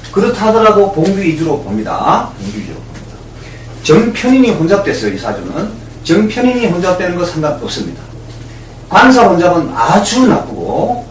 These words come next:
그 다음에 식상 혼잡도 나쁩니다. 그 다음에 또 나쁜 것이,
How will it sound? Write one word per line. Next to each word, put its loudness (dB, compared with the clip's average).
그 -16
다음에 0
식상 0
혼잡도 2
나쁩니다. -4
그 -8
다음에 2
또 4
나쁜 4
것이, -2